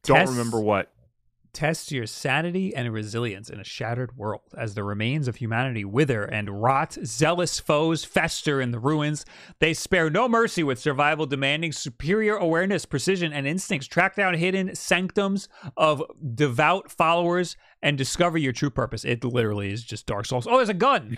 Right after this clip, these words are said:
Speaker 1: <laughs> Oh, there you go.
Speaker 2: I think it's just Dark Souls. But it looks, I mean, it looks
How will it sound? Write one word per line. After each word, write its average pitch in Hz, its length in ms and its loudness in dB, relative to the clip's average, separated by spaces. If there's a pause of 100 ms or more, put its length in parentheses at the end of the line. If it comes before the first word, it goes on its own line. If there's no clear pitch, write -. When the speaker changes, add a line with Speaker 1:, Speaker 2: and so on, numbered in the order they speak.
(140)
Speaker 1:
<laughs> 151 260 2 (840)
Oh, 190 180 8
there 175 160 6
you 175 80 6
go. 151 400 6 (2500)
Speaker 2:
I 123 80 -8
think - 180 -10
it's - 100 -18
just - 200 -14
Dark 151 200 -12
Souls. 147 280 -14 (560)
But - 80 -4
it 120 40 -4
looks, 151 200 0
I 135 80 2
mean, 127 140 0
it 117 40 0
looks 151 320 -2